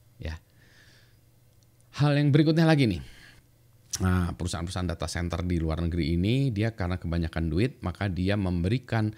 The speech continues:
sumbangan gratisan kepada, eh, startup-startup. Nah, ini yang memang masih harus diakui. Eh, banyak, eh, ini ya, mereka memberikan misalnya seratus dolar, eh, untuk, eh, hosting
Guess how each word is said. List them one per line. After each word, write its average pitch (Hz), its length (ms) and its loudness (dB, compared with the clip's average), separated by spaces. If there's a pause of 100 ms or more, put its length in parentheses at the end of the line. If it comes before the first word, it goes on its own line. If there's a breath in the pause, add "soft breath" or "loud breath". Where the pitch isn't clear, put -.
(560 loud breath)
sumbangan 101 1040 0
gratisan 92 800 -2
kepada, 92 800 -2
eh, 85 240 -2
startup-startup. - 960 -10
Nah, 76 160 -2
ini 95 160 4
yang 92 160 0
memang 85 320 0
masih 80 400 -2
harus 82 160 -2
diakui. 71 480 -2 (1200 loud breath)
Eh, 85 280 -2
banyak, 98 440 2
eh, 90 560 0
ini 101 240 0
ya, 98 80 0
mereka 90 240 -4
memberikan 95 480 -2
misalnya 87 320 -2
seratus 80 320 -4
dolar, 95 480 2 (240)
eh, 85 240 -4
untuk, 85 720 0
eh, 71 640 -4
hosting 92 640 0